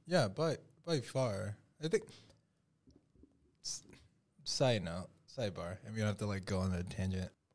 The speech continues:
I can comment at least, like, <sighs> uh, like, black media, a lot of things. Like, a lot of times, like, in groups, like, sometimes we normalize certain things, but in order to, like, get away from the pain of that, we make it into, like, a joke,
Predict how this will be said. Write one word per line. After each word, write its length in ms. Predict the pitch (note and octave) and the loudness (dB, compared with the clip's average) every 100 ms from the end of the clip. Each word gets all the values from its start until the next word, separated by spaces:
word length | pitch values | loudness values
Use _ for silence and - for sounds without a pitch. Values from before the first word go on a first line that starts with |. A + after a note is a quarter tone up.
| - | 0
I 60 | F#3+ | 4
can 140 | A3+ | 6
comment 320 | D3 C#3+ C3+ | 6 4 4
at 60 | A2 | 2
least, 320 | A#2 A2+ - | -2 -2 -4
like, 280 | F2+ F2 - _ _ _ _ | -8 -10 -14 _ _ _ _
<sighs> 400 | _ _ _ _ | _ _ _ _
uh, 60 | A#2+ B2 B2 A#2 A2 C3 | -8 -8 -10 -12 -10 -6
like, 360 | A#2+ G#2+ - - _ _ | -2 -4 -6 -20 _ _
black 280 | A2+ A2 A2 | 0 0 0
media, 460 | G#2+ G2+ F#2+ F#2+ - | -2 0 -2 -4 -6
a 60 | G#2 | -4
lot 140 | G#2 G#2 | -2 -4
of 80 | G#2 | -6
things. 160 | - | -4
Like, 120 | D3 | 0
a 40 | E3 | 6
lot 140 | E3+ F3+ | 6 6
of 40 | |
times, 220 | F3+ E3+ | 0 2
like, 160 | D#3+ C#3 | 2 2
in 140 | C3 | 0
groups, 320 | A2 A#2+ G#2+ | 4 4 4
like, 240 | G2+ G2+ - - _ _ - | 0 0 -4 -20 _ _ 0
sometimes 340 | B2 B2+ A#2+ | 6 8 8
we 120 | A2+ G#2+ | 6 6
normalize 680 | G#2+ A2 A2+ A#2+ C3 C3+ - - - _ _ _ _ _ _ - - | 8 8 6 6 4 2 -2 -6 -20 _ _ _ _ _ _ -20 0
certain 320 | - C3+ B2 | 8 8 8
things, 240 | A2 A#2 A#2 | 6 6 6
but 160 | A#2+ | 4
in 140 | B2+ B2 | 4 4
order 180 | B2 B2+ | 6 4
to, 160 | C3+ | 4
like, 320 | A2+ G#2 - - B2 | 4 0 -4 -16 -8
get 120 | A#2 | -2
away 260 | A2 A2 A2+ | 2 2 2
from 160 | A#2+ A2+ | 4 2
the 80 | |
pain 320 | F#2+ - A2+ C3+ | 2 0 2 2
of 120 | C#3+ | 4
that, 260 | E3 E3 C#3 | 4 4 2
we 100 | A#2+ | 0
make 200 | A#2 A#2 | 0 0
it 40 | |
into, 200 | A2+ B2 | -2 -2
like, 200 | G#2+ G#2 | -4 -2
a 60 | G#2 | -4
joke, 440 | G2+ G#2 C3 - | 0 0 -2 -6